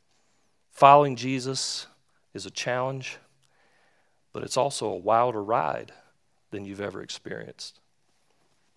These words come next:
Heard a great quote this week. A guy named Russell Moore talks about that in our time, or throughout the church's history, particularly American modern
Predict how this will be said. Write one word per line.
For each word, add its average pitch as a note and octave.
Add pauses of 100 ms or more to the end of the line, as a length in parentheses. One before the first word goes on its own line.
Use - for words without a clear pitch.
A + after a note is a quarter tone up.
(640)
Heard D3+
a B2
great B2
quote B2+
this -
week. G2+
A -
guy C#3
named B2+
Russell B2
Moore G#2+ (560)
talks C#3
about B2
that C3
in E3
our E3
time, D3+ (500)
or D3+
throughout A3+
the D#3
church's E3
history, E3+
particularly D#3
American C3+
modern A#2